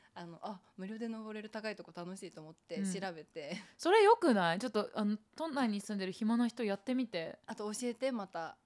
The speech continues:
Speaker 2: 確かに。
Speaker 1: 無料で登れる高いとこと。
Speaker 2: 実は、思ったより高くないんですけど、ここからのぜ-、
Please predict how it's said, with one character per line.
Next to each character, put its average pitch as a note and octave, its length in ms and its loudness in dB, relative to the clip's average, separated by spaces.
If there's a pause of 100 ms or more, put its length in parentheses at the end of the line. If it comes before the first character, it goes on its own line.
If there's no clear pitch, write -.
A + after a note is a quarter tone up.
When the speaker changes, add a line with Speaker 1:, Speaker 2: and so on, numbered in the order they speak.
(100)
Speaker 2:
確 - 240 -8
か G3 120 -6
に。 F3 80 -4
Speaker 1:
無 G3 120 -4
料 - 0 -
で G3+ 120 -4
登 A3 220 0
れ G#3 80 4
る G#3 140 2
高 G3 200 -4
い F#3+ 60 -6
と E3+ 120 -10
こ D#3+ 120 -14
と。 - 60 -20
Speaker 2:
実 F3 80 -8
は、 D#3 60 -12 (240)
思 C#4+ 200 0
っ G4 60 -10
た C#4 100 0
よ A#3+ 80 4
り G#3 120 -2
高 A3 200 -6
く A#3 80 -6
な G#3 80 0
い G#3 60 0
ん - 20 -2
で F#3+ 80 -6
す - 80 -16
け - 80 -8
ど、 F3 140 -4
こ G#3 140 -2
こ A#3+ 80 -2
か B3 140 0
ら B3+ 100 4
の A#3 140 2
ぜ-、 F3+ 180 -2